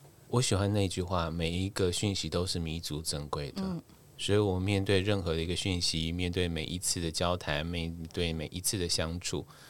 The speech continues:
Speaker 1: 都是珍贵的。
Speaker 2: 对啊，他们是很珍惜的，把他们的讯息传递给我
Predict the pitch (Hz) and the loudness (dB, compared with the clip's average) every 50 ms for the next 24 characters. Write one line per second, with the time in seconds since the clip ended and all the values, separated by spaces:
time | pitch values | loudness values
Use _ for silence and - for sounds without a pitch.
0 | - - - - - - - - 92 90 95 90 - 80 78 80 78 80 69 - | -20 -20 -20 -20 -20 -6 -2 -2 0 0 -2 -4 -4 -4 -4 -4 -6 -6 -6 -8
1 | - 98 - - 254 254 254 247 247 240 233 233 233 233 233 247 240 - - - | -10 -10 -4 -2 2 4 4 4 4 4 4 4 2 2 0 -2 -6 -8 -16 -20
2 | - - - - - - - 294 294 277 240 - - 285 - - 175 170 165 156 | -20 -20 -20 -20 -8 0 4 4 6 6 4 4 2 0 0 0 0 0 0 2
3 | - - 208 214 226 240 233 - - - 170 170 175 160 - 160 156 156 180 196 | 4 4 6 6 6 6 6 6 6 4 2 0 -2 0 0 0 2 2 4 4
4 | 196 185 175 170 170 - - 208 202 196 175 - - 151 156 156 - - - 165 | 4 4 4 6 6 6 6 6 4 4 4 4 2 0 -2 2 4 4 4 4
5 | 165 160 165 190 185 185 156 165 160 - | 4 2 2 2 2 2 2 2 2 0